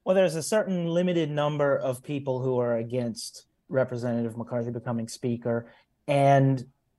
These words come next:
effectively what's happening here is they're asking for concessions on things like rules, committee placements, all the kind of, um,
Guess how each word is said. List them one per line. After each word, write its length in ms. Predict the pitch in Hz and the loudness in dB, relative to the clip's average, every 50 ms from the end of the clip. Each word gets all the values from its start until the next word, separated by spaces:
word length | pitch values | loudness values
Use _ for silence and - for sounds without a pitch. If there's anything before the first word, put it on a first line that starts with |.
| _ _ _ _ _ - | _ _ _ _ _ -4
effectively 580 | 180 - - 208 196 196 - 170 147 151 143 | -4 4 6 4 6 6 4 2 4 4 4
what's 160 | 143 143 139 | 4 2 2
happening 420 | 143 160 170 175 151 156 143 135 131 | 2 2 2 2 2 0 -4 -6 -6
here 440 | 127 135 131 131 131 127 123 131 131 | -6 -4 -2 0 0 0 0 0 -2
is 160 | 139 120 120 | -4 -8 -2
they're 240 | 131 147 156 156 147 | 0 2 4 6 6
asking 460 | 139 143 139 135 139 139 139 131 127 | 4 4 2 0 -2 -4 -6 -6 -4
for 100 | - 131 | -6 -8
concessions 840 | 131 - 131 120 - - 123 117 117 - 123 110 107 - - - - _ | -6 -6 -6 -4 -2 -2 -2 -2 -2 -6 -8 -10 -10 -12 -16 -20 -16 _
on 180 | - 127 123 123 | -6 -4 -2 0
things 260 | - 131 127 123 120 | 0 0 0 0 -2
like 180 | 127 120 117 120 | -2 -2 -2 -2
rules, 640 | 127 135 135 139 135 131 127 127 123 120 - - - _ _ _ _ _ | -2 0 4 4 6 6 4 2 0 -2 -6 -10 -16 _ _ _ _ _
committee 400 | - - 135 127 135 139 139 135 | -8 -4 0 0 2 2 2 2
placements, 560 | 131 135 139 127 123 123 - - 127 120 120 - | 2 2 0 0 0 -2 -4 -4 -6 -6 -2 4
all 160 | - 175 190 | 6 6 8
the 120 | 185 185 180 | 8 6 4
kind 360 | - - 160 165 160 160 156 | 2 0 0 0 2 2 2
of, 220 | 143 139 135 139 - - _ _ _ _ _ _ _ | 0 0 -2 -4 -10 -16 _ _ _ _ _ _ _
um, 600 | - 123 123 123 123 127 123 123 123 120 - - | -6 -4 -2 -2 -2 0 0 -2 -2 -4 -6 -12